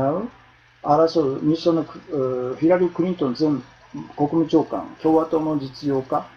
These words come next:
ドナルド・フランス、トランプ氏のペーパーカンパニーを構えていると。クリントン氏は少なくとも二社、二社を著書の印税受け取りに活用している模様と。トランプにじゃ、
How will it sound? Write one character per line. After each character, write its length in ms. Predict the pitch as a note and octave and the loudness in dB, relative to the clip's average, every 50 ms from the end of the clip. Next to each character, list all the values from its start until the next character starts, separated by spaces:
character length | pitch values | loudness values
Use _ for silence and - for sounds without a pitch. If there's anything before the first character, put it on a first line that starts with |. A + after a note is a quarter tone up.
| - - - - - _ - | -20 -20 -20 -20 -20 _ -2
ド 100 | C#3 C#3+ | 0 2
ナ 140 | D#3 F3 F3+ | 2 2 2
ル 60 | F3+ | 2
ド・ 120 | F3+ E3 D#3+ | 0 -2 -4
フ 140 | - - | -2 -2
ラ 100 | F3 E3+ | -2 -2
ン 80 | E3+ D#3 | -2 -2
ス、 180 | - - - - - - - _ - E3 D3 C#3+ C3+ - - - - - - - | -4 -10 -16 -20 -20 -20 -20 _ -8 -6 -4 -4 -6 -8 -14 -18 -18 -18 -2 2
ト 120 | D#3+ E3 | 2 4
ラ 100 | F3 F3+ | 4 2
ン 80 | F3 - | 0 -4
プ 80 | C3+ | -6
氏 100 | - C#3+ | -4 -2
の 100 | C#3+ B2+ | -2 0
ペ 140 | - - E3 | 2 2 4
ー 60 | E3+ | 4
パ 80 | F3+ F#3 | 4 2
ー 60 | F3 | 2
カ 100 | - F3+ | 2 0
ン 80 | F3+ E3+ | -2 -2
パ 120 | - - | -4 -2
ニ 100 | C3 C#3+ | 0 0
ー 40 | C#3+ | 0
を 40 | - | 0
構 260 | - C4+ D#3+ F3+ E4 | 0 0 2 2 0
え 60 | D4 | -2
て 100 | - E2 | -4 -8
い 20 | - | -10
る 40 | - | -10
と。 120 | - - - - - - _ _ - | -14 -20 -20 -20 -20 -20 _ _ -6
ク 80 | - D3+ | -4 -2
リ 100 | F3 F#3 | -2 0
ン 40 | F3 | 0
ト 140 | - D#3+ | 0 0
ン 40 | D3 | 0
氏 140 | C#3+ - D3+ | 0 0 -2
は 80 | C#3+ - - - - - - G3 F3+ - - - - | -4 -4 -6 -12 -18 -12 -10 -10 -10 -10 -14 -20 -16
少 240 | - - - F3 F3+ | -16 -10 -4 -2 -2
な 80 | F3 | -2
く 80 | E3+ - | -2 -2
と 80 | D3+ | -2
も 80 | C#3+ C3 | -2 0
二 160 | C3 C#3 E3 | 2 0 0
社、 220 | F3+ - - - - - - | 0 -4 -8 -10 -10 -4 -2
二 180 | D#3+ G3 A3+ | -2 -2 -2
社 220 | - - - - F#2 | -2 -2 -2 -2 0
を 240 | A2+ C#3+ C#3 - - - - - - _ _ _ | 0 0 -2 -4 -8 -14 -20 -20 -20 _ _ _
著 180 | - - G#3 G#3+ | -2 0 0 0
書 180 | - D3+ C3+ | 0 -2 0
の 220 | C3 C#3 C#3+ - - - | 2 2 2 0 0 0
印 200 | D#3+ E3+ G3 F3+ | 0 0 0 0
税 180 | - - F#3 F3+ | 0 2 4 4
受 200 | F3 D#3+ D3 - | 4 4 2 0
け 120 | E3+ E3 | 0 0
取 180 | - E3+ E3 E3+ | 2 2 2 2
り 300 | E3+ E3 E3 E3+ F3+ - - | 2 0 0 -2 -4 -6 -8
に 100 | F3+ F3 | -8 -6
活 280 | - C3+ B2+ - - D3 | -6 -6 -6 -2 -2 -2
用 60 | C3+ | -2
し 80 | - - | -2 -4
て 60 | C#3+ | -4
い 20 | |
る 60 | C3 A#2+ | -4 -4
模 120 | A2 A#2 | -4 -4
様 100 | A2 F2 | -6 -8
と。 60 | E2 - - - - - - _ _ - | -10 -14 -20 -20 -20 -20 -20 _ _ -6
ト 100 | - D#3 | -2 0
ラ 120 | F3 F#3+ | 0 2
ン 60 | F#3 - | 0 0
プ 100 | - D#3 | -2 0
に 180 | D#3+ D3 C#3 | 0 0 0
じ 100 | C#3 D3 | 0 -2
ゃ、 80 | D3+ | -6